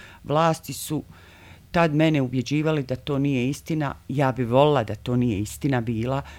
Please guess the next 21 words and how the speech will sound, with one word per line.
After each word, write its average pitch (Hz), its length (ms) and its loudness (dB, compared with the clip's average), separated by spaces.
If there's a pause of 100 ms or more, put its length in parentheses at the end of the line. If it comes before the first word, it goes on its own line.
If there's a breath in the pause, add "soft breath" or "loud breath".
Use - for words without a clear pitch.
(120 loud breath)
da 135 120 -2
sam 139 240 2
ja 131 200 4
griješila, 135 520 -2
da 127 80 -6
su - 180 -8
moje 131 120 -2
informacije 123 600 -4
bile 120 220 -4
pogrešne. 131 640 -4 (280 loud breath)
Nažalost, 180 920 8
istina 175 560 -2
je, 156 160 0
evo, 143 240 0 (280 loud breath)
zaobiđeni 170 800 4
smo, 165 320 -2 (340 loud breath)
neko 190 600 6
je 101 200 -2 (220)
samo 156 520 -2 (240)
taj 160 240 2
ko, - 260 -10